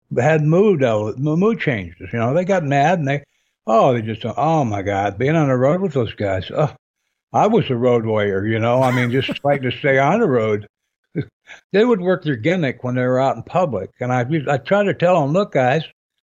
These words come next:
you don't have to do that." I said, "Just don't say anything. Animal, you, you look pissed off when you wake up in the morning." I said, "Why don't you, <laughs> you know, just stand there in the line and whatever and just glower, like, you know, like you smell something terrible. And Hawk, you can just do the same thing and growl or something."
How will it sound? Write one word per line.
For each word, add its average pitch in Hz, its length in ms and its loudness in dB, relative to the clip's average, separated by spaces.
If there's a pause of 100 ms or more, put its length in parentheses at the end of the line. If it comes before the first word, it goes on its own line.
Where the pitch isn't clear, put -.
you 175 120 2
don't 208 180 2
have 180 200 2
to 165 80 -2
do 196 280 0
that." 101 280 0
I 113 60 0
said, 147 220 -4
"Just 175 200 -4
don't 196 160 0
say 175 260 2
anything. 156 540 -2 (520)
Animal, 170 360 0
you, 190 220 0
you 170 300 -4
look 160 180 0 (200)
pissed - 260 -2
off 156 240 0
when 147 120 -2
you 151 100 0
wake 165 200 0
up 208 200 0
in 131 80 0
the 120 60 -4
morning." 113 340 -2
I 107 80 -2
said, 120 180 -4
"Why 139 140 0
don't 190 200 0
you, 202 240 -2
<laughs> - 80 -20 (260)
you 254 140 -8
know, 151 120 4
just 170 200 0
stand 190 300 0
there 185 100 4
in 180 60 0
the 165 80 2
line 180 300 2
and 156 80 2
whatever 180 380 2
and 170 100 -2
just 151 200 -4
glower, 135 540 0
like, 113 220 -4
you 139 120 -2
know, 127 200 0
like 120 200 -2
you 123 100 -8
smell 147 400 -2
something 131 320 -2
terrible. 147 540 2 (500)
And 117 140 -2
Hawk, 165 320 2
you 165 80 0
can 156 180 -2
just - 140 -10
do 147 160 0
the 135 60 0
same 151 320 -2
thing 156 280 0
and 135 140 -8
growl 139 360 2
or 107 140 -4
something." 107 400 -8